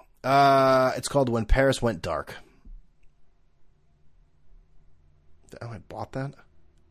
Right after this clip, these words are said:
When Paris Went Dark, the City of Light under German occupation from nineteen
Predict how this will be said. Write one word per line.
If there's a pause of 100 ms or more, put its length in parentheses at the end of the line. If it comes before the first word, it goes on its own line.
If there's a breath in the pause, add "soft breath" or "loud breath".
(440 loud breath)
When
Paris
Went
Dark,
the
City
of
Light
under
German
occupation
from
nineteen